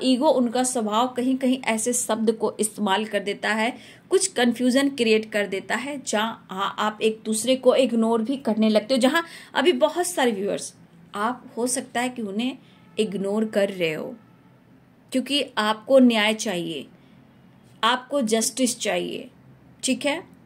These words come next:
तो यहाँ पे आपकी बात हो गई, लेकिन इस पर्सन के अंदर कन्फ्यूजन इस बात का है कि किसी प्रकार का Two of Pentacles या Two of Swords, यहाँ पे कन्फ्यूजन की वाइब्रेशन है, लीगल इशू है। तो यहाँ पे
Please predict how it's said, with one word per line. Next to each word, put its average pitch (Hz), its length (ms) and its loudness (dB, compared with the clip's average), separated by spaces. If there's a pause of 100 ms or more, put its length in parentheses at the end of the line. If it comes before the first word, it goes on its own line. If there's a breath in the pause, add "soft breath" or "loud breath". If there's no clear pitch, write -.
(680 loud breath)
तो - 80 0
यहाँ 294 380 2
पे 370 140 4
आपकी 247 460 -2
बात 262 380 0
हो 214 80 0
गई, 185 140 -2
लेकिन 269 340 2
इस - 220 -2
पर्सन 339 400 2
के 320 140 2
अंदर 285 260 2 (120)
कन्फ्यूजन 269 600 2
इस - 220 -2
बात 240 240 -2
का 277 80 -6
है 190 80 -6
कि 185 220 -8
किसी - 280 6 (100)
प्रकार 214 340 0
का - 220 -8 (580 loud breath)
Two 311 100 2
of 294 240 6
Pentacles 285 500 2
या 269 120 4 (120)
Two 285 160 2
of 247 160 4
Swords, 214 480 0 (520 loud breath)
यहाँ 277 380 2
पे 320 80 -4
कन्फ्यूजन 285 640 2
की 254 140 -6
वाइब्रेशन 220 480 0
है, 277 60 -2
लीगल 214 400 0
इशू 180 200 -2
है। 202 60 -2
तो 262 120 -4
यहाँ 294 320 0
पे 339 100 0